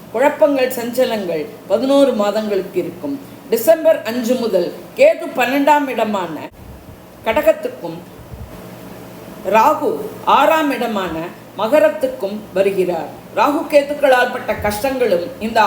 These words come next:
ஆண்டு இறுதியில் முடிவடையும். கிரகங்களால் ஏற்படும் குழப்பங்கள், சஞ்சலங்கள் தீர தெய்வ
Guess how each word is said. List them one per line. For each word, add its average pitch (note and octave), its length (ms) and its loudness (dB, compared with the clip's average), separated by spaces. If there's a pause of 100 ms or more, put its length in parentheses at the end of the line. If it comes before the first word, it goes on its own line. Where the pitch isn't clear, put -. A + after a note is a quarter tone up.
(100)
ஆண்டு C4+ 300 -2
இறுதியில் A3 480 -4
முடிவடையும். D#3 600 -4 (360)
கிரகங்களால் C4+ 680 4
ஏற்படும் G3 420 -6 (260)
குழப்பங்கள், D4 640 2
சஞ்சலங்கள் A#3 640 -2
தீர F#3 200 -4 (500)
தெய்வ D#4 280 6